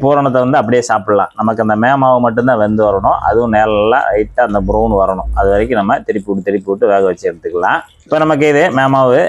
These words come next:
இந்த மீடியமான ஹீட்ல ரெடியாக ஒரு மூணுல இருந்து ஒரு நாலு நிமிஷம் ஆகும். நம்ம இப்போக்கு சூப்பரா ரெடி ஆயிடுச்சு. அந்த நுரை வந்து வந்துகிட்டே தான் இருக்கும். நம்ம அந்த அளவுக்குலாம் விட வேண்டாம். நமக்கு இந்த அளவுக்கு லைட்டான ப்ரௌன் வந்த உடனே நம்ம எல்லா சுசியத்தையும் அரிச்சு எடுத்துடலாம். ரெண்டாவது ரவுண்டு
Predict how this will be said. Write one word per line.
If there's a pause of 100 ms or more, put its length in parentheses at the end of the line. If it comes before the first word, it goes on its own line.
இந்த
மீடியமான
ஹீட்ல
ரெடியாக (100)
ஒரு
மூணுல
இருந்து
ஒரு
நாலு
நிமிஷம்
ஆகும். (100)
நம்ம
இப்போக்கு (200)
சூப்பரா
ரெடி
ஆயிடுச்சு. (120)
அந்த
நுரை
வந்து
வந்துகிட்டே
தான்
இருக்கும்.
நம்ம
அந்த
அளவுக்குலாம்
விட
வேண்டாம்.
நமக்கு
இந்த
அளவுக்கு
லைட்டான
ப்ரௌன்
வந்த
உடனே (480)
நம்ம
எல்லா
சுசியத்தையும்
அரிச்சு
எடுத்துடலாம். (4000)
ரெண்டாவது
ரவுண்டு